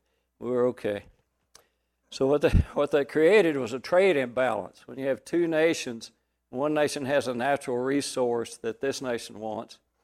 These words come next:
This nation has a natural resource that this nation wants. They trade those resources. But when this nation has all the resources and this tra-, nation doesn't, you have a trade imbalance. And that means this nation is gonna have to bring cash.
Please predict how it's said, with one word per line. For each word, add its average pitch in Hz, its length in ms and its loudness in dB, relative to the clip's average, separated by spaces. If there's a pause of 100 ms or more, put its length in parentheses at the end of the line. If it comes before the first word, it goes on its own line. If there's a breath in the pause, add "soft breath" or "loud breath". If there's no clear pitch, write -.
(320 soft breath)
This 147 200 0
nation 143 360 -2
has 123 220 -2
a 123 40 -10
natural 123 400 -6
resource 123 580 -6
that - 200 -20
this 175 260 -4
nation 123 340 -6
wants. 123 360 -4
They 113 180 -8
trade 143 500 0
those 123 240 -6
resources. 127 640 -8 (800 soft breath)
But 131 80 -4
when 135 220 0
this 156 240 4
nation 165 360 0
has 143 300 0
all 147 240 4
the 131 80 -4
resources 135 720 -2
and 127 120 -14
this 160 200 0
tra-, 139 340 -4
nation 120 440 -4 (200)
doesn't, - 600 -6 (460)
you 139 100 -2
have 123 80 -2
a 120 60 -6
trade 135 280 -4
imbalance. 110 600 -12 (340)
And 127 100 -8
that 135 140 -4
means 135 260 -4
this 151 320 0
nation 135 280 -2
is 110 80 -12
gonna 123 200 -10
have 117 200 -6
to 117 60 -18
bring 117 300 -8
cash. - 540 -12